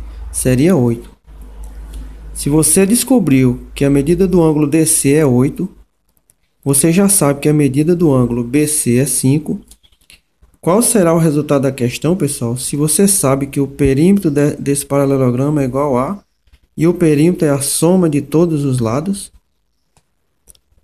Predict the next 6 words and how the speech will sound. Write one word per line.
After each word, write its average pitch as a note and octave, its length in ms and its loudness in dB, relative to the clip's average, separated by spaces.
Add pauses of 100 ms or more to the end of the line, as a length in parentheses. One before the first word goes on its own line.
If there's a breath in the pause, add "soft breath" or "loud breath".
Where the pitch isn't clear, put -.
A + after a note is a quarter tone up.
(240)
a C3+ 60 -6
resolução D3 540 0
da D3 100 -2
questão C#3 600 -2 (1000)
ficaria C3+ 400 -4
assim. F3 300 -4